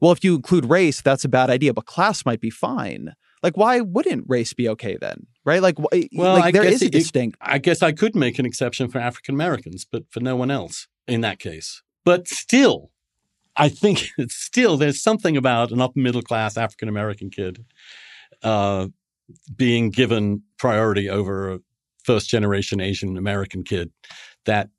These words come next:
Speaker 2: still strikes me as, as, as unjust.
Speaker 1: Well, I think that's probably, I mean, I don't wanna exactly know if it's right without knowing the situation, but I think one, one reality,
Speaker 2: I'm
Speaker 1: this,
Speaker 2: just
Speaker 1: one reason I
Speaker 2: inventing
Speaker 1: think
Speaker 2: that.
Speaker 1: this, yeah, one reason I think the zero sum, this is important to be upfront about,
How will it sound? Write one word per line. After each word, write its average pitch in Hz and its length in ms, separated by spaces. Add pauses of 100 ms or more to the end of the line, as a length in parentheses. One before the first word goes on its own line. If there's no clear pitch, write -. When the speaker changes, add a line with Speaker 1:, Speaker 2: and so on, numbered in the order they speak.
Speaker 2:
still - 340
strikes 107 360
me 95 200
as, - 260
as, 95 320
as 95 280 (240)
unjust. - 760
Speaker 1:
Well, 190 220
I 220 100
think 302 180
that's 262 140
probably, 180 480 (120)
I 147 100
mean, 127 340
I - 40
don't 175 80
wanna 175 140
exactly 135 380
know 123 120
if 113 80
it's 113 160
right 151 260
without 113 260
knowing 113 180
the 113 60
situation, 196 420
but 147 160
I 156 60
think 233 260
one, 135 440 (120)
one 190 280
reality, 135 380
Speaker 2:
I'm 147 60
Speaker 1:
this, 156 80
Speaker 2:
just 143 80
Speaker 1:
one 190 140
reason 240 240
I 170 60
Speaker 2:
inventing 135 200
Speaker 1:
think 143 140
Speaker 2:
that. - 40 (100)
Speaker 1:
this, - 120
yeah, 143 140
one 190 240
reason 226 240
I 147 80
think 123 160
the 127 80
zero 120 240
sum, 117 240
this 113 160
is 110 100
important 113 440
to 104 60
be 110 100
upfront 185 340
about, 110 360